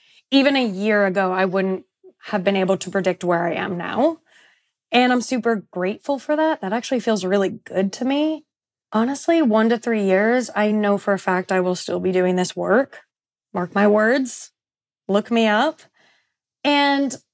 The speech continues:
I want to get into more public speaking, something that I've just introduced in my business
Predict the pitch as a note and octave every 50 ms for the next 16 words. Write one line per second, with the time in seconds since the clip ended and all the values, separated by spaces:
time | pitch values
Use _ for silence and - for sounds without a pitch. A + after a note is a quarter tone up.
0 | _ _ _ _ _ _ A3 B3 B3+ B3 A3+ A3+ A#3 B3 A#3+ - C4+ A#3 B3 A3+
1 | G#3 - G#3+ G#3+ G3 - - A3 G#3 G3 G3+ G3 F#3+ F#3 F3+ - - G3 - -
2 | F#3 - - - - F#3 G#3 - C#4 C#4+ D4 D#4 D4+ - A#3 A3 - - G#3+ G#3
3 | G3 F#3+ F#3+ F#3 E3+ - G3 G3+ - - - G3+ F#3 - G3 F#3+ F#3+ F#3+ F#3 -
4 | - - - F#3 F#3 F#3 F3+ F3+ F#3 F#3+ F3+ F#3+ F#3+ G3 F#3+ G3 F#3+ F#3 F3+ -
5 | -